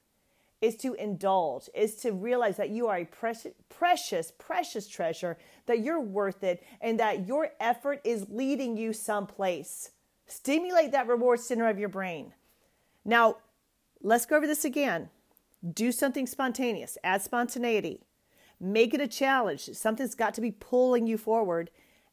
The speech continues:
and take care of yourself. When you do that, these three things, what you're doing is you're aligning your mindset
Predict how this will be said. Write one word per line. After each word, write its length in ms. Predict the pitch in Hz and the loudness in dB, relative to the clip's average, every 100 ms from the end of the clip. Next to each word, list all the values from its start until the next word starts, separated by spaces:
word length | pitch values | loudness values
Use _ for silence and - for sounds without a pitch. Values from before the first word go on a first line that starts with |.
| - | -4
and 440 | 233 220 196 202 - | 0 0 0 -4 0
take 260 | 214 202 | 0 2
care 220 | - 190 | 0 0
of 80 | 175 | 0
yourself. 560 | 156 - 151 - - - _ _ - | -4 -8 -8 -8 -14 -20 _ _ -8
When 220 | 196 214 | 2 4
you 160 | 240 294 | 6 4
do 340 | 226 294 349 | 2 2 4
that, 380 | 349 220 196 - - - | 4 4 4 2 -6 -8
these 320 | 170 262 320 | 0 2 2
three 220 | - 294 | 0 -4
things, 260 | - 277 220 | 0 0 2
what 160 | 254 254 | 0 0
you're 80 | |
doing 220 | 226 339 269 | -4 -2 -2
is 120 | 226 | 0
you're 100 | 240 | 0
aligning 680 | 208 202 196 185 214 262 226 | 2 2 0 0 -2 -2 2
your 140 | 226 | 2
mindset 1080 | 220 220 285 427 403 - 185 165 170 - | 2 0 0 -2 -6 -4 0 2 0 -4